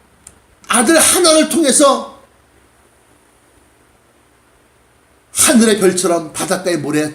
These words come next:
모래알처럼 수많은 큰 민족들이 이루어지게 하신다고 하는 겁니다. 이것을 어떻게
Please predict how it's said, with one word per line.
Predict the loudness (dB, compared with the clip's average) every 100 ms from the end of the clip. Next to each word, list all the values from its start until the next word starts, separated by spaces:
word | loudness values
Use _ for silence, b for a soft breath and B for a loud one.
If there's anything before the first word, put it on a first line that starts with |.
| -14
모래알처럼 | -6 -2 0 -2 -6 -10 -10 B B -10
수많은 | -2 0 2 4 4 2 -2
큰 | -10 -10 -4 -2 0
민족들이 | 4 4 4 -4 -4 -2 -4 -12 _ _ _ _ _ _ _ _ _ -12
이루어지게 | -2 0 0 0 -2 -4 -6 -18
하신다고 | -12 -4 -2 -2 -4 -12
하는 | -16
겁니다. | -20 -20 _ _ b b b b
이것을 | 0 2 4 4
어떻게 | 4 2 -2 0 2 4 2 -4